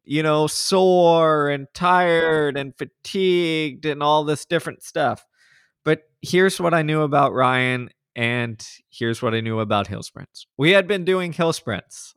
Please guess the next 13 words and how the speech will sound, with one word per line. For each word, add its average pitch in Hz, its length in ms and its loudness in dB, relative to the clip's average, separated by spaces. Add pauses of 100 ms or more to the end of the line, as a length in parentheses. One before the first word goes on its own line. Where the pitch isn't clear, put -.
often 175 400 -2
weekly, 135 460 -4 (440)
<laughs> - 420 -16
um, 139 520 4 (600)
since, - 720 -2 (120)
you 139 160 0
know, 143 420 2 (540)
his 131 160 -2
track 170 320 2
season 147 420 -2
ended 131 320 2
in 120 220 -4
May. 101 300 -4